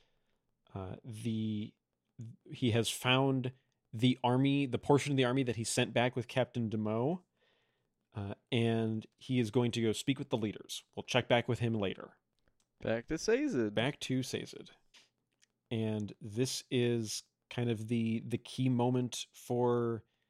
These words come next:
Speaker 1: uh, the Kandra, because, uh, they are, they're regrouping. The, the firsts have started to kind of put things back together. Tensoon,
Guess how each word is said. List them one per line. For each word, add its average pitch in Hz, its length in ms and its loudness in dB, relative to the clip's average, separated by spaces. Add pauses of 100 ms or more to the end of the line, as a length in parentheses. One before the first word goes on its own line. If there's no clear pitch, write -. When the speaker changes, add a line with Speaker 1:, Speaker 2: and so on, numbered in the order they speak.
(440)
Speaker 1:
uh, 110 420 -4 (160)
the 117 220 -2
Kandra, 117 640 -2 (1400)
because, 110 920 0 (720)
uh, 98 260 -10
they 110 340 2
are, 110 180 4
they're 113 200 2
regrouping. 117 800 0 (160)
The, 110 220 -4
the 120 120 -2
firsts - 600 -2
have 113 680 0 (120)
started 117 720 0
to 113 460 0
kind 104 120 -10
of - 120 -12
put - 160 -4
things 120 240 0
back 110 260 2
together. 113 560 2 (560)
Tensoon, 127 840 0